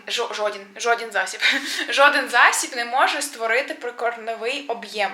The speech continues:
нормальний. І я на днях, <laughs> в мене вдома відключила гарячу воду, і я на днях ходила в салон, який поруч з моїм будинком, у французький квартал,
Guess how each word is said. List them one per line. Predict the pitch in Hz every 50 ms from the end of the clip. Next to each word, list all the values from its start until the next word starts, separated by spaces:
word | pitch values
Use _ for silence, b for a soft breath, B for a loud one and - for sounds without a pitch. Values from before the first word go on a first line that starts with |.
| 190
нормальний. | 196 208 214 208 196 185 180 185 - 190 202 - B B B B B B B B B B
І | - 247
я | 226 - 277 294 311 349 370 370 370 359 349 349 330 311 277 - 254 254
на | 269 269
днях, | 269 262 269 285 302 330 415 - - - - -
<laughs> | -
в | 254 226 254 - -
мене | - 311 277 277
вдома | - 185 254 269 262
відключила | 247 - - - - 277 269 254 240
гарячу | 262 254 247 247 - 277 254
воду, | 277 339 440 381 339 - B B B B B B B
і | -
я | 233 269 311
на | 320 294
днях | - - 262 269 285 277
ходила | - - 247 233 202 226 233 240 247 247 233 226 226 220 208 202 202 208 202
в | 214 226 220 220 220
салон, | - - 226 233 269 311 427 494 - - - _ _ _ _ _ _ _ _ _ _ _ - - - 226
який | 226 214 220 226
поруч | 220 214 214 214 214 208 202 -
з | - - 220 226 226 220 220
моїм | 220 226 220 220
будинком, | 214 226 233 311 403 453 - 277 226
у | 226
французький | - 240 226 - 247 233 - 233
квартал, | - - 202 208 - 285 330 403